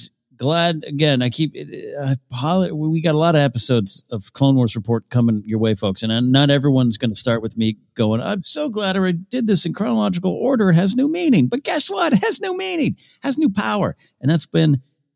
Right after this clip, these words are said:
the fun journey for me as a Star Wars fan. I, I've, I've seen it all. I've done it all. I've read it all. I've watched it all. You know what? You can still discover something new about Star Wars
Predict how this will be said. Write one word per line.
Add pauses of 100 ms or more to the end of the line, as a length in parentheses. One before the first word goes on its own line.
(380)
the
fun
journey
for
me
as
a
Star
Wars
fan.
I,
I've,
I've
seen
it
all.
I've
done
it
all.
I've
read
it
all.
I've
watched
it
all.
You
know
what?
You
can
still
discover
something
new
about
Star
Wars